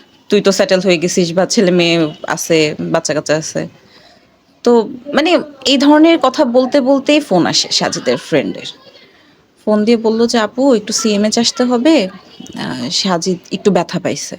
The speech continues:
আমাকে তখনও সরাসরি বলে নাই, শুধু বলল যে ব্যথা পাইছে। তো তারপরে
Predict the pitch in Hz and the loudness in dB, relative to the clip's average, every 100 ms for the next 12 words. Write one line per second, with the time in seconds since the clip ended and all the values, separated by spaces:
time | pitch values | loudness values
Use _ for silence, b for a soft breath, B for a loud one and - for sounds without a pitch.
0 | - - 175 185 180 185 185 - 190 170 | -14 -8 -8 -6 -8 -6 -6 -2 -2 -2
1 | - 180 170 170 170 170 143 117 - b | -2 -2 0 2 2 2 0 -4 -10 b
2 | b b b b - - 294 285 302 269 | b b b b -10 -2 2 4 4 2
3 | 175 - 139 - - - - - - _ | 0 -4 -8 -8 -8 -10 -16 -20 -20 _
4 | _ _ _ _ - - 240 240 226 240 | _ _ _ _ -20 -8 -6 -2 -4 -4
5 | - 247 262 262 240 | -2 2 4 4 2